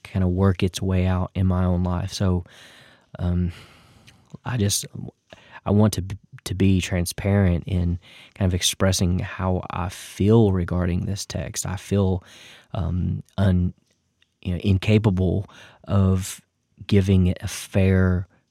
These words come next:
conclusion, uh, nor do I think I have it figured out. Um, just kind of as I sat here processing what,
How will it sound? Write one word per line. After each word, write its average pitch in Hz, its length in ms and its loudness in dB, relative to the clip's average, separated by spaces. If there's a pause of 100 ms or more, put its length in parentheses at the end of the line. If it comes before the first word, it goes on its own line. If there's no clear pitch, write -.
(140)
conclusion, 98 760 2 (640)
uh, 90 240 2
nor 95 360 4
do 87 140 0
I 87 100 -2
think 92 300 0
I - 60 -6
have 90 280 -2
it - 100 -10
figured 92 440 0
out. 90 440 -2 (260)
Um, 87 480 -4
just - 160 -4
kind 92 140 0
of 92 100 0
as 92 140 0
I 87 240 -2 (460)
sat - 420 2
here 95 320 0
processing 92 920 -2 (560)
what, 95 320 2